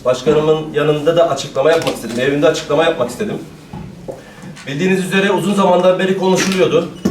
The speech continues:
İşte ben aday adaylığını ne zaman açıklayacaksın? Böyle bir düşüncem var mı? Fakat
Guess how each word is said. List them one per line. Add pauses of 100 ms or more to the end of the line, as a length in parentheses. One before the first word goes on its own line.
(240)
İşte (100)
ben (680)
aday
adaylığını
ne
zaman
açıklayacaksın?
Böyle
bir
düşüncem
var
mı? (720)
Fakat